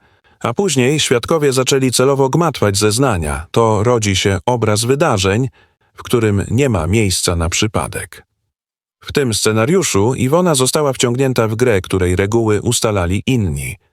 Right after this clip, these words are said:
Gra ta polegała na tym, by stworzyć wokół jej losu jak najwięcej zamieszania,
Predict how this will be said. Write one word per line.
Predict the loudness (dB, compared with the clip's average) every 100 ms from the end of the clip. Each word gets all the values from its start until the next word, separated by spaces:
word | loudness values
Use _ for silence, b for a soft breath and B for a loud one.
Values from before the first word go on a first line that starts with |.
| _ _ _ _ -2
Gra | 0 2
ta | 0 0
polegała | 0 2 2 2 2
na | 2
tym, | 0 0 2
by | 0
stworzyć | 0 -2 -2 -2 0
wokół | 0 0 0
jej | 2 2
losu | 2 2 2
jak | 2 0 0
najwięcej | 2 2 2 2 2
zamieszania, | 2 2 0 0 0 -2 -6